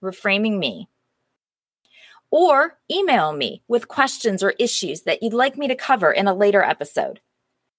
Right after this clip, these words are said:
Jen at reframing dash me dot com. I hope you enjoy the podcast enough to go in and review it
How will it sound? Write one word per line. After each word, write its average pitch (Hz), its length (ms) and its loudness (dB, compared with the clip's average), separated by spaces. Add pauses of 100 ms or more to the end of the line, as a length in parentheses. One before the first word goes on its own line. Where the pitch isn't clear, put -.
(140)
Jen 190 540 0 (300)
at 202 180 2
reframing 208 680 2
dash 196 420 0
me 147 440 -4
dot 147 200 -2
com. 135 340 -4 (1200)
I 220 100 2
hope 269 540 0
you 277 120 2
enjoy 226 320 4
the 196 80 -2
podcast 180 600 -4
enough 165 280 -4
to 208 100 -6
go 180 280 2
in 190 200 -4
and 175 160 -4
review 156 380 -2
it - 300 -4